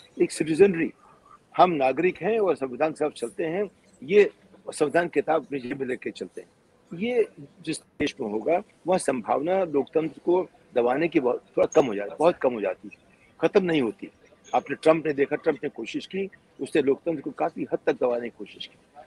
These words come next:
लेकिन अंत में उसे हटना पड़ा। लेकिन उसका, उसकी जो अपनी व्यक्तिगत जो छवि है, उसके जो तीस परसेंट followers हैं, वो उसको फिर भी लाने की कोशिश कर रहे हैं, वो करते रहेंगे,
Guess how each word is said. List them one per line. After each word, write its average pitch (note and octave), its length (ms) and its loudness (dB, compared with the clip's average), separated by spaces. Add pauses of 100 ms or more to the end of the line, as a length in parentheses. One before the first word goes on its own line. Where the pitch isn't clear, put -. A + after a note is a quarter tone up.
(140)
लेकिन F3 160 6
अंत E3 280 2
में E3+ 100 4
उसे C#3 160 2
हटना - 540 -8
पड़ा। - 200 -10 (380)
लेकिन D#3+ 180 0
उसका, F3+ 260 6 (180)
उसकी F#3+ 240 -6
जो F3 140 4
अपनी B2+ 220 2 (320)
व्यक्तिगत G3 380 2
जो E3 200 0
छवि C3 320 -6
है, A#2 240 -2 (300)
उसके D3+ 220 0
जो C3+ 80 0
तीस E3+ 240 -6
परसेंट C#3+ 380 -4
followers D3+ 480 2
हैं, A2+ 160 -8 (380)
वो D#3 100 6
उसको C#3+ 200 2
फिर D#3+ 160 -10
भी E3 80 -4
लाने C3+ 240 0
की - 180 -16
कोशिश A#2 340 -14
कर G2 160 -8
रहे A2 180 -10
हैं, D#3 60 -4
वो D3+ 100 -2
करते G3 260 4
रहेंगे, G#2+ 300 0